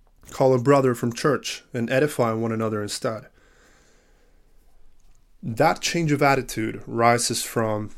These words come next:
and I hope I, I don't sound masochistic by saying this, that rises from, uh, despising the self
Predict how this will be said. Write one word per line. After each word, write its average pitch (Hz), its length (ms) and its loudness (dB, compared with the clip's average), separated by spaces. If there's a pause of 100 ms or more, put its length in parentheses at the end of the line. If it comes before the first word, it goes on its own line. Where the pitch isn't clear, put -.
(600)
and 120 120 2
I 113 60 2
hope 135 260 4
I, 120 100 2 (400)
I 120 80 0
don't 113 120 0
sound 113 340 0
masochistic 113 680 -4
by 110 140 -2
saying 110 320 -6
this, 104 300 -10 (1800)
that 135 180 4
rises 139 400 2
from, 120 540 2 (500)
uh, 113 440 0 (1400)
despising 127 720 -2
the 110 80 -8
self - 580 -6